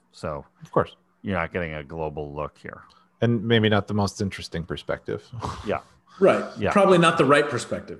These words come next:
Speaker 3: <laughs>
Speaker 2: Probably,
Speaker 3: You know what I mean?
Speaker 2: yeah,
Speaker 3: Like,
Speaker 2: actually, I think you're right. I think it's from
Speaker 3: <laughs> It's
Speaker 2: the
Speaker 3: like,
Speaker 2: incorrect
Speaker 3: it's,
Speaker 2: perspective.
Speaker 3: it is the incorrect pers-, perspective.
Speaker 2: Yeah.
Speaker 3: But I do think, like John touched on, it does open the door for, for the other filmmakers to come in and start telling it from the right perspective. Like,
Speaker 1: Right.
Speaker 3: it,
Speaker 2: Of course.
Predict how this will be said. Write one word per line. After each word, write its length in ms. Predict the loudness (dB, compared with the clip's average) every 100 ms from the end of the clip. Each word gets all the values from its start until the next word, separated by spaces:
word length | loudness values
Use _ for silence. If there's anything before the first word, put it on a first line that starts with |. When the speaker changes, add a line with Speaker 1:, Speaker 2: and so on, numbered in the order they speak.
| _
Speaker 3:
<laughs> 240 | -6 0
Speaker 2:
Probably, 320 | 4 8 8 8
Speaker 3:
You 40 |
know 80 | 6
what 60 | 0
I 40 |
mean? 180 | 2 8
Speaker 2:
yeah, 100 | 10
Speaker 3:
Like, 60 | 10
Speaker 2:
actually, 540 | 6 6 8 8 6
I 120 | 6
think 100 | 6
you're 120 | 8 8
right. 180 | 8
I 80 | 6
think 140 | 6 8
it's 120 | 8
from 120 | 6
Speaker 3:
<laughs> 40 |
It's 140 | 4 6
Speaker 2:
the 60 |
Speaker 3:
like, 80 | 8
Speaker 2:
incorrect 560 | 8 6 6 6 6 4
Speaker 3:
it's, 100 | -2
Speaker 2:
perspective. 480 | -6 -4 -2 2 4
Speaker 3:
it 120 | 6
is 200 | 6 6
the 200 | 8 8
incorrect 380 | 6 4 2 2
pers-, 280 | 0 0 0
perspective. 760 | -6 -4 -2 -2 -4 -10 -12 -2
Speaker 2:
Yeah. 160 | 2
Speaker 3:
But 340 | 6 6 4 -6 _ _ 2
I 80 | 4
do 280 | 8 8
think, 360 | 8 4 0 -6
like 280 | 2 2 2
John 240 | 2 0 2
touched 320 | 0 0 2
on, 320 | 2 2 0
it 160 | 0 4
does 220 | 2 4
open 400 | 2 2 0 -2
the 80 | 0
door 380 | 2 4 4
for, 640 | 2 0 2 4 2 0 -10 -20 _ _ _ _
for 320 | -6 0 2 2
the 160 | 2
other 200 | 4 2
filmmakers 600 | 4 2 2 2 0 -2
to 60 | -2
come 240 | -2 -2
in 120 | 0 -2
and 140 | -2
start 260 | 0 0 0
telling 280 | -2 -2
it 100 | -4
from 140 | -6 -6
the 100 | -4
right 260 | -4 -6
perspective. 560 | -8 -14 -12 -14 -14 -4
Like, 120 | 2
Speaker 1:
Right. 100 | 4
Speaker 3:
it, 40 | 4
Speaker 2:
Of 40 |
course. 240 | 0 -6